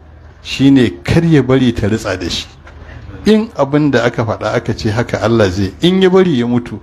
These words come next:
to ta ritsa da shi. Amma aka gaya masa gaskiya an yi haƙura, shi kenan. Amma inda tsauri ike, a ce in an tuba, Allah ba zai karɓa ba.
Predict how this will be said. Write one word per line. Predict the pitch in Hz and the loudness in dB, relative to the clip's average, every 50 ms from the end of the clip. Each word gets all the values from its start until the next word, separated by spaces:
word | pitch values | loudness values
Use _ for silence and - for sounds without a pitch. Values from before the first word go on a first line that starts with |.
| - - | -18 -16
to | - - 107 | -12 -10 -8
ta | - - 117 110 | -4 -2 0 0
ritsa | 113 113 110 117 101 | 0 0 -2 -4 -6
da | 98 95 90 | -6 -8 -8
shi. | - - - 87 - - - - - - - | -10 -10 -10 -12 -16 -20 -20 -20 -20 -10 -4
Amma | 110 120 135 156 160 | -2 0 2 2 2
aka | 151 143 131 | 2 0 0
gaya | 135 151 143 127 | -2 -2 0 0
masa | 131 127 - 131 | 0 0 0 -2
gaskiya | 113 104 98 - - - 113 113 | -2 -2 -2 -4 -2 -2 -2 -2
an | 110 117 120 | -2 -2 -2
yi | 123 | -2
haƙura, | 120 110 95 - 104 101 101 - - - - - - - - | -2 -4 -4 -4 -4 -4 -4 -4 -6 -10 -16 -18 -18 -12 -8
shi | - - 113 107 - | -4 0 0 0 0
kenan. | - 104 95 87 85 87 - - - - - - - - - - - - - - - | 0 -2 -2 -4 -6 -8 -12 -14 -16 -16 -16 -16 -16 -16 -16 -18 -18 -18 -14 -6 -4
Amma | 107 104 110 117 135 151 156 156 | -4 -2 0 0 0 0 0 -2
inda | 175 190 180 165 147 | -2 0 0 -2 -2
tsauri | - - 131 135 135 131 139 139 135 | -2 0 0 2 2 4 2 2 2
ike, | 139 135 - - 98 90 - - - - - - - - - - - | 0 0 -2 -4 -8 -10 -10 -14 -20 -20 -20 -20 -20 -20 -20 -8 -6
a | 98 | -6
ce | - - - 143 | -4 -2 0 0
in | 135 127 | 0 0
an | 123 127 131 120 - | 0 0 0 -2 -2
tuba, | - 135 131 123 127 123 123 - - - - - - - - - - - | -2 -2 0 0 0 -2 -2 -4 -10 -20 -20 -20 -20 -20 -20 -20 -8 -4
Allah | - 135 135 123 110 | -2 0 0 0 0
ba | 104 107 101 | 0 0 -2
zai | 98 110 113 | 0 0 0
karɓa | 104 - 101 87 87 95 92 87 87 | 0 -2 -4 -6 -6 -8 -8 -8 -8
ba. | 90 90 95 | -8 -8 -10